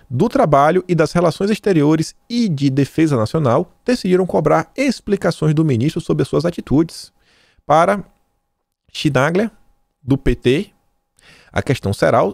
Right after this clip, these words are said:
central será ouvir o general, o que o general tem a dizer sobre a ameaça feita às eleições, caso o voto impresso não passe, por causa daquela matéria que saiu no Estadão.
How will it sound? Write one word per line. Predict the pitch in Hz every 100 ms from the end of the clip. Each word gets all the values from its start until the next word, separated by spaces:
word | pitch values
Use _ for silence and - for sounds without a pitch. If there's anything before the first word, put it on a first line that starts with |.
| -
central | - 131 - 131
será | 165 214 196
ouvir | 233 208
o | 269
general, | 214 202 151 143
o | 156
que | -
o | 220
general | 196 160
tem | 151 143
a |
dizer | 156 135 170
sobre | - 185 180
a | - 156
ameaça | 104 135 160 127
feita | - 139 127
às | 135
eleições, | 151 - 90 - -
caso | - 120 127 131 - - -
o | 117
voto | 117 - 110
impresso | - 98 -
não | 127
passe, | - - - - _ _ _ _ _ _ _
por | 98 -
causa | 98 95 101
daquela | 131 - 95 90 131 _ _ _ _ _
matéria | 135 143 101 92 - _ _
que | 123
saiu | - 113
no |
Estadão. | 120 175 131